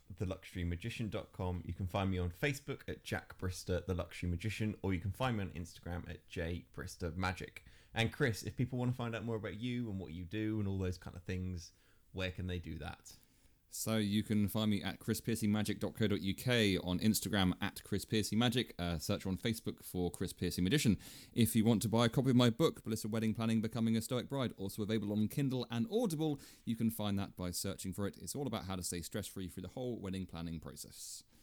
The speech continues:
Speaker 2: So, thanks so much for joining us, Tim. Uh, any last words before we, uh, say goodbye?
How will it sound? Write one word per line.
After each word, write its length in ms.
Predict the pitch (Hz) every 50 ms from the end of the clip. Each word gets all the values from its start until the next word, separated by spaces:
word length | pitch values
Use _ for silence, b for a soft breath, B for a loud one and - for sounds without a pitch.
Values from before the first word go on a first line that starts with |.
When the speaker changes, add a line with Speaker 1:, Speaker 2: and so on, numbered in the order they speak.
| b b b b b b b b b b
Speaker 2:
So, 160 | - 190 175 123 - - -
thanks 200 | - - 190 180 151
so 40 | 180
much 80 | 160
for 60 | 147
joining 160 | 143 170 170 165
us, 80 | 160
Tim. 320 | - - 190 233 262 - -
Uh, 160 | 143 139 135 135 - -
any 220 | 180 185 190 185 165
last 280 | 156 143 135 127 -
words 360 | - 123 120 117 117 113 107 -
before 440 | 110 101 - - 107 104 101 98 98
we, 180 | 98 98 95 95
uh, 320 | 95 95 95 92 82 76
say 240 | 78 - - 98 87
goodbye? 440 | 85 92 78 - 85 78 78 78